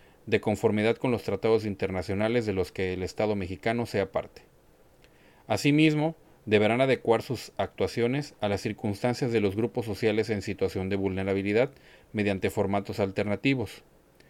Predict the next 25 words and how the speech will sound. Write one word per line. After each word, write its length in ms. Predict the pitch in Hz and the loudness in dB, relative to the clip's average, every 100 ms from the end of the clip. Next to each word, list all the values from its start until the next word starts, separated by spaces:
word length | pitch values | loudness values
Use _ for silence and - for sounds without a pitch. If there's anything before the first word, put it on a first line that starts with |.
| - - - - | -20 -20 -10 -2
a 100 | 104 | 2
fin 200 | 127 127 | 2 2
de 100 | 127 | 4
garantizar 680 | 120 107 104 - 117 120 - - _ - | 2 2 -2 2 2 2 -4 -18 _ -4
equidad 500 | 104 107 101 120 131 - | -4 0 4 4 4 -2
y 140 | 110 | -2
accesibilidad 640 | 98 - 95 98 95 98 110 | 0 -2 -2 -2 0 2 4
estructural 680 | 110 - 98 - 110 120 143 - - _ | 2 -4 -6 2 4 4 0 -12 -20 _
y 80 | 113 | 2
de 120 | 110 | 2
comunicación 720 | 117 113 113 127 117 123 113 - _ _ _ | 2 0 0 0 2 0 0 -6 _ _ _
durante 420 | 104 110 113 113 | 2 4 4 2
el 60 | 113 | 0
procedimiento, 680 | 113 101 98 95 87 - - _ _ - - | -2 -2 -2 0 -2 -6 -16 _ _ -20 -8
en 160 | 107 104 | 0 0
estricto 420 | 95 120 110 113 | 0 -2 0 0
apego 460 | - 127 131 135 131 | 4 4 6 2 0
al 160 | 104 | 0
ejercicio 520 | 95 - 90 117 113 95 | 0 -2 -2 -2 0 2
de 80 | 98 | 2
los 140 | 90 | 2
derechos 340 | 92 92 95 | 0 0 -4
humanos. 320 | 95 82 80 - - _ _ _ _ _ _ _ - - - - | -4 -6 -8 -14 -20 _ _ _ _ _ _ _ -20 -20 -20 2
Artículo 480 | 113 117 139 131 113 | 4 4 2 2 2
sexto. 360 | 101 - 76 | 0 -4 -14